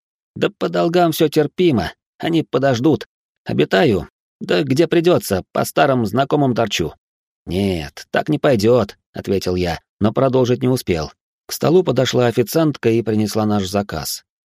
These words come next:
В этот раз были отбивные и какой-то салат. «Приятного аппетита»,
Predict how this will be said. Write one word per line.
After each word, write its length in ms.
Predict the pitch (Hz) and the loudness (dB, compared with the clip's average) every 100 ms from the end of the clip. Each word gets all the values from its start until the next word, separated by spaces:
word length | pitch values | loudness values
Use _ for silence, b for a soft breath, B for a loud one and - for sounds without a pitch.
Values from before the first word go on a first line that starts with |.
| _ _ | _ _
В 80 | - | -2
этот 240 | 104 127 139 | 0 2 2
раз 220 | 143 107 | 2 2
были 320 | 107 127 117 | 2 4 2
отбивные 720 | - 104 101 107 127 135 104 | 0 -2 0 0 0 0 0
и 180 | 92 107 | -2 -6
какой-то 400 | 101 101 101 95 | -4 -2 -2 -2
салат. 440 | 98 104 90 - _ _ _ _ _ _ _ | -4 -4 -6 -10 _ _ _ _ _ _ _
«Приятного 420 | 190 180 165 165 | 0 0 0 -2
аппетита», 500 | 165 175 110 101 101 | 0 -2 -2 -2 -6